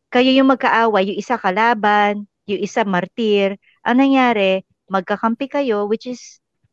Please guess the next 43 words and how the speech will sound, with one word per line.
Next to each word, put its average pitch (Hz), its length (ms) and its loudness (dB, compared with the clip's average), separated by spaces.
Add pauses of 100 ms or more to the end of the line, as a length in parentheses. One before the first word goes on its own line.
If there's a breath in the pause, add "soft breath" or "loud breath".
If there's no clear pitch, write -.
(140)
an-, 226 160 -4
yun 262 160 0
naman 277 240 2
ang 262 160 0
nat-, - 140 -12 (100)
katotohanan 247 800 2
eh. 175 160 -4 (400 soft breath)
We 254 80 2
have 262 240 2 (160)
to 240 400 -2
talk 240 300 0
to - 20 -2
each 233 240 -8
other 190 400 -2
as 196 160 -6
if 226 240 -4
magkakampi 196 640 -8
tayo 165 340 -4
kasi 254 240 -8
yun 233 240 -4
yung 220 80 -10
totoo. 151 540 -8 (260)
Magkakampi 214 480 -4
tayo. 151 320 -2
And 220 240 2
then, 220 320 4 (400 loud breath)
pag 254 80 2
tinanong 302 460 4
mo 359 100 -2
siya, 240 400 0 (720)
maghahanap 311 480 2
siya 214 160 -6
ng 214 140 -4
sagot 226 420 0
na 208 80 -10
parang, 202 400 0 (400 loud breath)
"Ah, 277 160 0
ganun 294 400 2
ba? 220 240 2
Kulang 254 320 0
ang 240 160 -4
tuition 233 400 -2
natin?" 165 560 -4